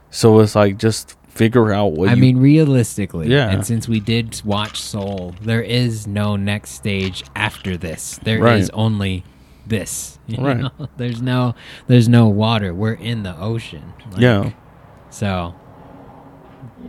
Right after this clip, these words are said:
Speaker 2: trying to explain that perspective to a younger you is, I would say, borderline impossible.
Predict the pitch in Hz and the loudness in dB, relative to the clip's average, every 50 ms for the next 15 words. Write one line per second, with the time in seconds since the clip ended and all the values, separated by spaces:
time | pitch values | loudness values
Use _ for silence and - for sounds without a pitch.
0 | - - - - 151 143 143 147 160 156 - 139 123 120 113 - - - 123 110 | -16 -14 -6 -4 -2 -2 0 -2 -2 -2 -2 -2 -2 -2 -4 -8 -10 -8 -6 -4
1 | 104 107 101 101 98 92 - 104 95 - - - 104 95 92 - - 87 82 - | -4 -4 -4 -4 -4 -4 -6 -8 -10 -10 -8 -6 -6 -6 -6 -8 -12 -12 -12 -12
2 | - - 92 90 90 92 92 95 90 85 85 82 82 80 85 87 87 85 82 85 | -14 -10 -8 -6 -6 -4 -6 -6 -6 -6 -8 -8 -8 -8 -8 -8 -8 -8 -10 -12
3 | - 87 87 85 80 82 - - - _ - - - - _ - - _ - - | -12 -12 -12 -12 -12 -14 -18 -20 -20 _ -20 -20 -20 -20 _ -20 -20 _ -14 -10
4 | 90 87 85 82 - - 82 80 - 82 80 78 76 73 73 73 73 76 - - | -10 -10 -10 -10 -12 -12 -12 -12 -10 -12 -12 -12 -14 -16 -18 -18 -18 -20 -18 -18
5 | - - - - - - - _ - _ _ _ | -18 -18 -18 -20 -20 -20 -20 _ -20 _ _ _